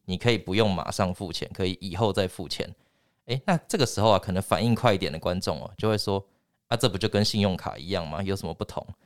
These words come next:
诶，其实我也有同样的疑惑。所以哦，本次我们再次邀请了支付领域的专家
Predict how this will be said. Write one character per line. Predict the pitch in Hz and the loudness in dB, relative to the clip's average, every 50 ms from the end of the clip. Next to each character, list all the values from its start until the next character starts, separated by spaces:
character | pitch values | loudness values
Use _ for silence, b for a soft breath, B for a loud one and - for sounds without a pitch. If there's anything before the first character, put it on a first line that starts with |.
| _ _ _ _ _ | _ _ _ _ _
诶， | 101 98 98 | -4 -2 -2
其 | - - - | -2 -2 -2
实 | 98 - 107 | -2 0 0
我 | 95 95 95 | 2 2 4
也 | 95 98 | 4 4
有 | 92 76 | 2 0
同 | - - 87 82 | -2 -4 -2 0
样 | 95 98 90 | 0 0 0
的 | - | -2
疑 | - - 69 - | -6 -10 -12 -8
惑。 | - 101 - - - _ _ _ _ _ _ - | -6 -6 -6 -6 -8 _ _ _ _ _ _ -4
所 | - 113 127 | 0 2 2
以 | 143 120 98 | 4 2 2
哦， | 92 | 0
本 | - - 98 90 | 0 0 0 0
次 | 98 - - 127 | 0 -2 -2 -2
我 | 98 80 | -2 -2
们 | 82 87 92 | -4 -6 -2
再 | - 127 117 110 | 2 2 2 2
次 | - 123 104 | 2 2 2
邀 | 107 107 110 | 4 4 4
请 | 107 - - 73 | 2 0 -2 -6
了 | 73 78 | -8 -8
支 | - - 107 113 | -6 -4 -4 -4
付 | - - 120 98 | -4 -4 -4 -4
领 | 85 - 80 104 | -4 -2 -2 -2
域 | 101 | 0
的 | 90 80 | 0 -2
专 | - - 90 87 87 | -2 -2 -2 -2 -2
家 | - 90 85 87 | 0 -2 -2 -2